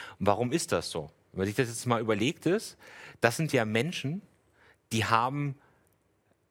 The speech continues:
die machen den ersten Fund. Die waren schon erfolgreich, die sind erfolgreich. Ja? Und jetzt bauen den ersten Fund, die, die rufen jetzt alle Leute an, äh, äh,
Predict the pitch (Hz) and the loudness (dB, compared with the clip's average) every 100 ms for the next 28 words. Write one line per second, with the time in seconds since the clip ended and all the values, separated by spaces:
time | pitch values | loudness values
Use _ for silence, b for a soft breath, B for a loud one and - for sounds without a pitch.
0 | _ _ _ - 113 139 147 127 117 - | _ _ _ -2 2 4 2 2 0 0
1 | 113 90 - - _ _ _ - 110 98 | -4 -6 -8 -16 _ _ _ -4 2 6
2 | 120 170 139 131 - 135 - - - - | 6 6 0 0 0 -2 -2 -10 -12 -6
3 | 101 127 175 95 - 92 90 - - - | 0 2 2 -2 -2 -4 -4 -10 -12 -18
4 | - - 90 113 143 B B B B B | -20 -6 0 0 -2 B B B B B
5 | B - 107 98 123 139 - 120 147 131 | B -4 -4 0 0 0 0 0 0 -2
6 | 120 - 120 131 131 107 110 104 107 147 | -2 -2 0 -2 -2 -12 -8 -4 -2 -2
7 | 139 127 - 117 147 135 98 139 104 90 | -2 -2 -2 0 2 2 0 0 -4 -4
8 | 95 139 160 - _ - 98 101 107 107 | -4 -4 -6 -8 _ 0 2 2 2 0
9 | 107 - 107 104 104 - 107 | -2 -2 0 2 0 -2 -6